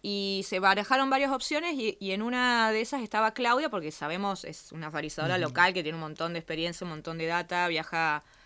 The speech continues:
Speaker 1: todos los años, festival de todos los años, sus producciones están circulando,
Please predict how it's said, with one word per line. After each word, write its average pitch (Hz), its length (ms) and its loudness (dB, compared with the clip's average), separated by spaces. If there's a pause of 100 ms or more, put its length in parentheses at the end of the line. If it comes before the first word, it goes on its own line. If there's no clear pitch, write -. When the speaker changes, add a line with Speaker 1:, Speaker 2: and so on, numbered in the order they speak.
(360)
Speaker 1:
todos 180 200 2
los 185 100 2
años, 185 200 0
festival 180 360 0
de 185 100 0
todos 190 200 2
los 190 120 2
años, 190 220 0
sus 170 120 -10
producciones 180 520 -4
están 180 260 -4
circulando, 196 840 0